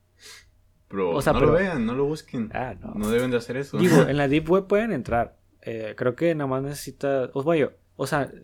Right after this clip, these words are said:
Speaker 2: con seguridad puedes entrar desde tu casa, pero no es preferible, obviamente, porque te pueden rastrear el I P,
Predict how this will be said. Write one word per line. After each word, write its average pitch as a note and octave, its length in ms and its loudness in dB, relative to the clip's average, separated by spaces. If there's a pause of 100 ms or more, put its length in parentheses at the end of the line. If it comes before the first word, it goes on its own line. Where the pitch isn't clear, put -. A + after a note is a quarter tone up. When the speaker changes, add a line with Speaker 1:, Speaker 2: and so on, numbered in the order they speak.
(120)
Speaker 2:
con D#3+ 200 -2
seguridad C3+ 580 2
puedes F3+ 280 4
entrar B2+ 340 0
desde C#3 300 -2
tu A#2+ 180 -8
casa, A#2 440 -6
pero G#2 240 0
no G#2 100 -8
es G#2 40 -10
preferible, A#2 480 -6
obviamente, G2+ 380 -10
porque G2+ 240 -10
te - 80 -14
pueden G#2+ 260 -8
rastrear A2+ 320 -6
el G#2+ 60 -4
I A2+ 80 0
P, B2 220 -4